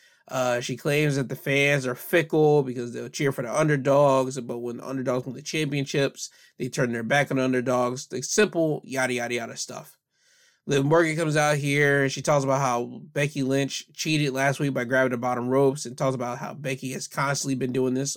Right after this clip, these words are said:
which she has a point because in Becky's last, like, matches, she's been winning by that. She beat, uh, Charlotte by grabbing the bottom ropes. She beat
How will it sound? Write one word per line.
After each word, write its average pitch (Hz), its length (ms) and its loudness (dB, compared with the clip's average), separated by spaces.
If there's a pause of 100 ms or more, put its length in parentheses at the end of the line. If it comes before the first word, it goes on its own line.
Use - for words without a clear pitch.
which 220 260 4
she - 180 -4
has 156 220 4
a 147 40 0
point 143 360 -4 (420)
because 151 240 2
in 123 160 0
Becky's 147 560 0 (100)
last, 143 440 2
like, 131 160 0
matches, 135 420 0
she's 139 220 -8
been 127 320 -2
winning 135 340 0
by 131 220 -2
that. 117 340 -6
She - 180 -10
beat, 156 440 -4 (260)
uh, 131 200 -2
Charlotte 139 420 4
by 127 100 -2
grabbing 123 280 0
the 127 60 -2
bottom 117 320 -6
ropes. 113 360 -16 (320)
She - 120 -12
beat 151 300 -2